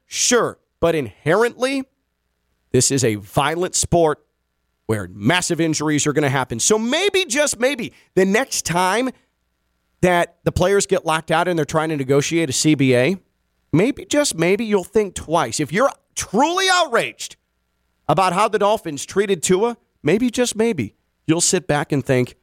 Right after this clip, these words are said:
"Hey, maybe I won't be a jackass fan for a moment, and I'll understand what the Players Association is trying to do,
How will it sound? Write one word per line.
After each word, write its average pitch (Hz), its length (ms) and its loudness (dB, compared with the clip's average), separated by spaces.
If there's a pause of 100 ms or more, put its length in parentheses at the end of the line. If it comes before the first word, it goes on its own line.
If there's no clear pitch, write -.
(160)
"Hey, 214 260 2 (400)
maybe 254 280 0
I 262 80 2
won't 190 320 0
be 196 160 0
a 123 80 2
jackass 156 800 -2
fan 156 280 2
for 135 220 0
a 120 60 2
moment, 113 360 2 (280)
and 147 100 4
I'll 180 100 2
understand 170 580 2
what 135 100 -2
the 123 40 -4
Players 151 360 2
Association 127 760 0 (240)
is 180 160 2
trying 185 480 0
to 139 140 0
do, 117 300 0